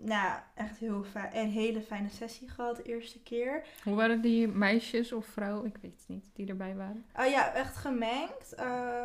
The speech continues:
Speaker 2: Met
Speaker 1: haar
Speaker 2: zes
Speaker 1: moeder
Speaker 2: mensen
Speaker 1: was
Speaker 2: ook, of
Speaker 1: ook
Speaker 2: niet?
Speaker 1: mee. Eh, even kijken hoor, dat wa-, het waren er met z'n vijven.
Speaker 2: Oh ja.
Speaker 1: En,
Speaker 2: Een lekker
Speaker 1: ehm,
Speaker 2: klein groepje ook.
Speaker 1: ja, dus waren wat oudere vrouwen, maar ook wat,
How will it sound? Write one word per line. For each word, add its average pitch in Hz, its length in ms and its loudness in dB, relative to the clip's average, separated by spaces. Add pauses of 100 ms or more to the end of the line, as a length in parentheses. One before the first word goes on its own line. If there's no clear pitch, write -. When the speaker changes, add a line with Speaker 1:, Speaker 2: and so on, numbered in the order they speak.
(360)
Speaker 2:
Met 202 120 0
Speaker 1:
haar 226 120 4
Speaker 2:
zes 247 160 6
Speaker 1:
moeder 262 120 6
Speaker 2:
mensen 277 240 6
Speaker 1:
was 320 240 4
Speaker 2:
ook, 240 100 0
of 277 80 0
Speaker 1:
ook 294 80 -4
Speaker 2:
niet? 190 120 -4
Speaker 1:
mee. 269 340 -6
Eh, 262 100 -8 (320)
even 254 140 -16
kijken 220 260 -8
hoor, 254 100 -4
dat 254 140 -6
wa-, 269 240 -4
het 247 100 -14
waren 254 200 -2
er 269 60 -2
met 254 140 -6
z'n - 80 -16
vijven. - 580 -6
Speaker 2:
Oh 196 80 -4
ja. 160 100 -6 (800)
Speaker 1:
En, 220 260 -2 (300)
Speaker 2:
Een 214 60 0
lekker 196 200 0
Speaker 1:
ehm, - 80 -4
Speaker 2:
klein - 200 -2
groepje 190 360 -6
ook. 170 120 -8 (180)
Speaker 1:
ja, 226 260 2
dus 202 120 -6
waren 202 220 -2
wat 202 200 -6
oudere 277 460 0
vrouwen, 262 280 -2
maar 208 100 0
ook 202 120 -4 (100)
wat, 190 120 -10